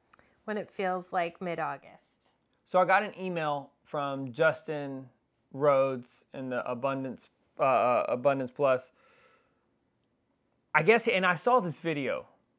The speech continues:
Speaker 2: about, like, this couple. I have no idea who they are. I honestly didn't watch it. Uh, I'm
Speaker 1: Sounds like
Speaker 2: sorry.
Speaker 1: it's really
Speaker 2: Sorry.
Speaker 1: hopeful.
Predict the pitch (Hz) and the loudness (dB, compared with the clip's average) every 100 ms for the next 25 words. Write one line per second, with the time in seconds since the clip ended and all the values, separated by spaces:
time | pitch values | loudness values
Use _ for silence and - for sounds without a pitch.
0 | _ 143 151 143 135 135 139 143 - 202 | _ 0 4 4 2 -2 -4 -8 2 2
1 | 196 190 151 156 143 147 151 151 147 147 | 4 2 2 2 2 0 2 2 0 -4
2 | 147 147 143 139 - 139 156 151 151 143 | 0 2 4 2 0 0 0 -2 -4 -6
3 | 127 127 131 - 139 - - 120 110 101 | -4 -2 -2 -4 -6 -6 -4 0 0 0
4 | 98 90 82 _ _ - _ _ _ - | -2 -6 -12 _ _ -20 _ _ _ -20
5 | 165 185 180 170 220 196 165 151 - 285 | -6 -4 2 6 8 8 6 0 -4 -2
6 | 294 294 208 202 170 147 196 170 | 0 2 6 8 6 4 -4 -6